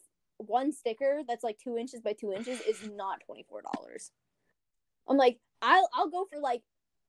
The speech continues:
a pack of, like, five stickers for maybe ten, eleven dollars.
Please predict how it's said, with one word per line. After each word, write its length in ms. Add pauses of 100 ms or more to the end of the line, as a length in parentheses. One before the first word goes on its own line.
(480)
a 80
pack 380
of, 120
like, 200 (560)
five 280
stickers 520
for 100
maybe 460 (720)
ten, 340
eleven 460
dollars. 640